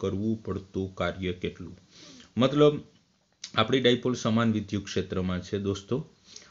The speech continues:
અને એ ડાયપોલ theta one એંગલે છે, ત્યાંથી આપણે theta two એંગલે લઈ જવા માટે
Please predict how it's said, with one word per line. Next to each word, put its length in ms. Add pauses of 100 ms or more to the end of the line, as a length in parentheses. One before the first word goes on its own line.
(140)
અને 440
એ 100
ડાયપોલ 400 (100)
theta 200 (100)
one 300 (500)
એંગલે 400
છે, 280
ત્યાંથી 440
આપણે 280
theta 360 (180)
two 220
એંગલે 340
લઈ 200
જવા 280
માટે 460